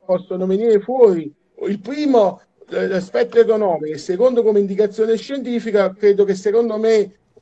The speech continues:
eh, lo spirito, ecco, polemico che si è sollevato intorno a sta situazione, a questa decisione, mi sembra che è fuori luogo, nel senso che c'è necessità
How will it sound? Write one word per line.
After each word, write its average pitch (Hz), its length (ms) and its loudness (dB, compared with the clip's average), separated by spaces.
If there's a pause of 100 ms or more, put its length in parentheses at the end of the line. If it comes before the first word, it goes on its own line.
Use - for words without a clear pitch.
eh, 180 360 -4
lo 196 160 0
spirito, 233 760 0 (160)
ecco, 185 380 0
polemico 202 600 2
che 190 300 -2 (140)
si - 180 0
è 190 40 6
sollevato 208 580 4
intorno 196 360 -2
a 185 40 -2
sta 196 200 -4
situazione, 208 760 2
a 202 60 -2
questa 202 320 -2
decisione, 214 560 0
mi 196 120 0
sembra 190 340 0
che 180 380 -6
è - 120 -8
fuori 202 360 4
luogo, 160 560 2 (160)
nel 170 140 -2
senso 226 420 0
che 196 140 4
c'è 190 160 -6
necessità 190 840 -2